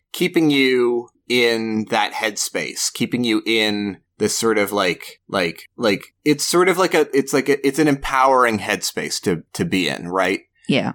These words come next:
Speaker 1: Of, like, you know, like, I know what to do. I know how to get there.
Speaker 2: Mm-hmm.
Speaker 1: I know who the enemy is, A K A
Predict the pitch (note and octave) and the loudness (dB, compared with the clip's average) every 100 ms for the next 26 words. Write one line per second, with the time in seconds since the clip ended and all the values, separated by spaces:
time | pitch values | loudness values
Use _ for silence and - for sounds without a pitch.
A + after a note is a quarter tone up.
0 | _ G#2+ G#2 G#2 G2+ F#2 - - - A2 | _ -2 0 2 2 2 -2 -14 -4 -2
1 | G2 E2+ D#2+ D#2 F2+ G2 E2+ - - _ | 0 0 -4 -8 -4 -2 -2 -6 -20 _
2 | A2+ A#2+ B2 A#2+ A#2 A2+ A#2 - _ A2 | 2 4 4 4 4 4 0 -4 _ -6
3 | G#2+ A#2 B2+ C3 C3 C3+ B2 - A2+ B2 | -2 0 2 4 4 4 0 -2 0 0
4 | - B2 G#2+ G2+ F#2 F2 F#2+ - _ G#2 | 0 0 4 4 4 2 -4 -8 _ -2
5 | G#2+ G#2+ A2 A2 G#2+ G#2 G2+ G2 _ - | 0 2 2 4 4 4 2 0 _ -6
6 | A2+ A2 G2 G#2+ G#2+ - F#2 D#2+ D#2+ - | -2 -2 0 -2 -2 -4 -6 -4 -4 -8
7 | _ - C3 A#2+ E3 - _ - G#2+ A#2 | _ 2 4 4 2 -2 _ -2 0 2
8 | A#2 A2+ A#2+ G#2 G2+ G#2+ C3+ G#2 F#2+ F#2 | 2 4 2 2 0 2 0 0 0 0
9 | F2 G2+ A2 - - G2 F#2+ G#2 - E2+ | 0 -2 -4 -10 -6 -4 -2 -4 -2 -2
10 | D#2+ E2 | -4 -6